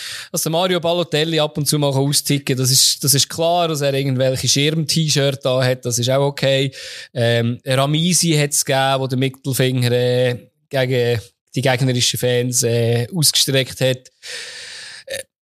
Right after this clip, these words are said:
ja, alles, was so ein bisschen in dem Themenbereich Disziplin drin war, hat, habe ich jetzt nicht so positiv gefunden. Und aus meiner Sicht,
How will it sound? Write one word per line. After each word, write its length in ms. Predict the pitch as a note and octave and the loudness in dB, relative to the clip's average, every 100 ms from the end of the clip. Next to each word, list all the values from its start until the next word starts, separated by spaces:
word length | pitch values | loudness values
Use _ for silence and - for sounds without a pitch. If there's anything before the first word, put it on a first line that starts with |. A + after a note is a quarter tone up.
| _ | _
ja, 180 | E3+ G3 | 0 0
alles, 320 | F#3 G#3+ G#3 | 2 0 0
was 120 | F#3+ | 0
so 60 | F#3 | 0
ein 60 | F#3 | 2
bisschen 100 | F#3 | 2
in 40 | |
dem 280 | F3 E3+ E3 | 2 -2 -4
Themenbereich 1000 | F3 E3+ F3+ E3+ D#3 D3+ D#3 C3+ - D#3+ | 0 2 2 0 0 0 0 -4 -8 -6
Disziplin 640 | E3 D3 - - D3+ E3+ | -2 0 0 0 0 2
drin 220 | D#3+ D#3 | 2 2
war, 580 | D3+ - - C#3+ C#3 D3+ | 0 0 2 2 2 2
hat, 160 | C#3 - _ _ _ | 2 -4 _ _ _
habe 220 | C3+ C#3+ D#3 | -2 0 2
ich 120 | D#3 | 0
jetzt 180 | C#3+ F3 | 0 0
nicht 140 | F#3 | 2
so 160 | F3 F#3 | 0 0
positiv 600 | E3+ E3 D#3+ E3+ E3 - | 0 0 0 0 -2 0
gefunden. 360 | E3+ D#3 D3+ | 0 2 2
Und 200 | C#3 C3 | 0 -2
aus 200 | D3 - | -2 0
meiner 380 | C#3+ E3 A3 G3+ | 2 2 2 2
Sicht, 520 | E3+ F3 C3+ - - | 2 0 -2 -6 -14